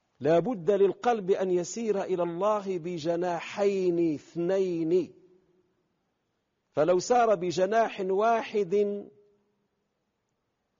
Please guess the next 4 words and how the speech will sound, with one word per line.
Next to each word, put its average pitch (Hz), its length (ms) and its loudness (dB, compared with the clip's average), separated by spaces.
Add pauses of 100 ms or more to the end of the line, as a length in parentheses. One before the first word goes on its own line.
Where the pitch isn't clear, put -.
(540)
لا 190 320 -2 (720)
سقط 240 720 0 (640)
في 147 100 -8
الطريق 175 720 0